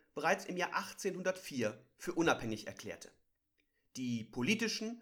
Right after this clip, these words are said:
und ökonomischen Verhältnisse blieben in der Folge allerdings nicht zuletzt wegen des fortwirkenden französischen Einflusses prekär. Erst achtzehnhundertfünfundzwanzig war Frankreich bereit, die Unabhängigkeit anzuerkennen,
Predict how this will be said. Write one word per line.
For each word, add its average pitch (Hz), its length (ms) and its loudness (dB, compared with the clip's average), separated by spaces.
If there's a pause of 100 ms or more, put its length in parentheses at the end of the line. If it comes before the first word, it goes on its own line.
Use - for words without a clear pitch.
(160)
und 135 300 -2
ökonomischen 156 640 4
Verhältnisse 156 760 0 (300)
blieben 208 260 0
in 196 100 -2
der 196 120 8
Folge 135 500 4 (220)
allerdings 170 400 2
nicht 233 260 -2
zuletzt 147 520 2 (360)
wegen 196 240 0
des 196 180 -4
fortwirkenden 156 800 2
französischen 143 760 -2
Einflusses 120 680 0 (260)
prekär. 175 500 0 (1040)
Erst 165 260 4
achtzehnhundertfünfundzwanzig 214 1400 2 (320)
war 156 140 8
Frankreich 185 460 2
bereit, 120 460 0 (340)
die 143 100 -10
Unabhängigkeit 147 760 0
anzuerkennen, 135 720 0